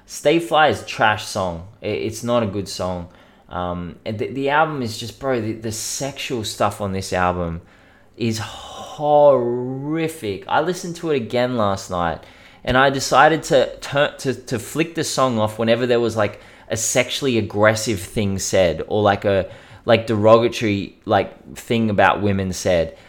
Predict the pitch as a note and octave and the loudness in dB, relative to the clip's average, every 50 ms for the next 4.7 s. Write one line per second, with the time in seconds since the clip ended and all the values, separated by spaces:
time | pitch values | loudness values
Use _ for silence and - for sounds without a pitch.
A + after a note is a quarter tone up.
0 | - - - C#3+ G3 G#3 G3 - - D#3+ D#3+ D3+ C#3+ C3 A2+ G#2 - - - - | -10 0 2 4 4 4 2 2 2 2 2 2 2 0 0 0 -2 -6 -6 -2
1 | A#2 A2+ A2+ A#2 A2+ A2 - - G#2+ G#2+ G#2+ G#2 G#2+ G2+ - - G2+ G#2 - G#2+ | 0 0 0 0 -2 -2 -2 0 2 2 2 2 0 -2 -2 0 -2 0 0 -2
2 | F#2+ F#2+ G2+ G2 F#2+ F2+ F2+ F2 - - F2 F2+ F2+ E2 E2+ F2+ - - - - | -2 -2 -2 -2 -2 -2 -2 -4 -2 -2 0 0 0 -2 -4 -8 -12 -16 -20 -20
3 | - - - _ - B2+ A#2+ A#2 A#2 A2+ - A2+ G#2 G#2 F#2+ - - G#2 G2 - | -20 -20 -20 _ 4 4 6 6 4 4 4 4 4 4 4 2 0 0 0 0
4 | G#2 F#2 F2 F#2 F#2+ F2+ E2+ E2 D#2+ D#2 - - - - | -2 -6 -6 -4 -2 -2 0 0 -2 -4 -6 -12 -16 -18